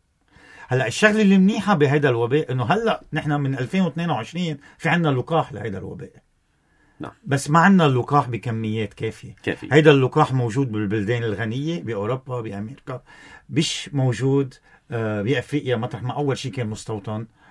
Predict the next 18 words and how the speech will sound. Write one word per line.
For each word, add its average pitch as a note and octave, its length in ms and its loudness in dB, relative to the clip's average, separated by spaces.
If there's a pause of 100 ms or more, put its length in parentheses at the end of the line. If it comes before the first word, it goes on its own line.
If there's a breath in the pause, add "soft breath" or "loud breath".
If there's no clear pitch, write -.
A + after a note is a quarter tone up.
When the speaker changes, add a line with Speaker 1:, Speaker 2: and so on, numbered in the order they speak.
(140 soft breath)
Speaker 1:
ال-، G#2 340 -4
الوباء. F#2+ 560 -8 (540 loud breath)
فهلأ E3 380 4
مجرد D3 500 4
إنه C3 160 -2
أعلنت C3+ 380 0
منظمة C3 240 -2
الصحة B2+ 320 -6
العالمية A#2+ 380 -4
إنه A#2 100 -8
هيدا G#2+ 400 -4 (240 loud breath)
وباء B2 280 6
عالمي، B2 540 2 (300 loud breath)
شركات D3 480 2
ال-، A2 140 -4 (140)
الأدوية C3+ 560 0
والدول A2+ 540 2
الغنية، A2 640 -4